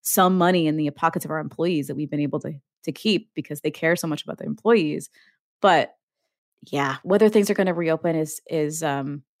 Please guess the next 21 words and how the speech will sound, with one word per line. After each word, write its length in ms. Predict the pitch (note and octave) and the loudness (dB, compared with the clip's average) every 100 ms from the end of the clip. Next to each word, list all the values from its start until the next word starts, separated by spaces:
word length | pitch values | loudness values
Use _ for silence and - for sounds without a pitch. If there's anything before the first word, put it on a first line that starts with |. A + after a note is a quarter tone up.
| - | -4
gonna 220 | F3+ D#3+ | -2 -2
depend, 480 | D#3 D#3 - D#3 D3+ | -2 -6 -2 0 -2
I 60 | |
think, 260 | D3+ D3 C#3+ | -2 -4 -2
a 60 | |
lot 200 | C#3+ C#3+ | -4 -2
on 160 | C#3+ C3+ _ | -2 -4 _
how 340 | - - F3+ F#3 | -18 -2 2 4
liquid 720 | F3+ D#3 D#3 F3 D#3+ D#3+ D#3+ - _ | 2 -2 -2 0 2 0 -4 -12 _
they 140 | - D#3 | 0 2
were 280 | D3 D3+ D3 | 4 2 0
going 320 | D3+ C#3+ C#3+ | -2 0 0
into 140 | C#3+ | -2
the 80 | C#3+ | -6
pandemic, 520 | - C3+ - - - _ _ _ _ _ - | -8 -8 -10 -12 -18 _ _ _ _ _ -4
what 100 | E3+ | 0
their 100 | D#3 | 0
cash 240 | D#3 A#2+ | 0 -2
flow 180 | - - | -2 -4
was 140 | - | -4
like. 300 | - - - | -4 -8 -12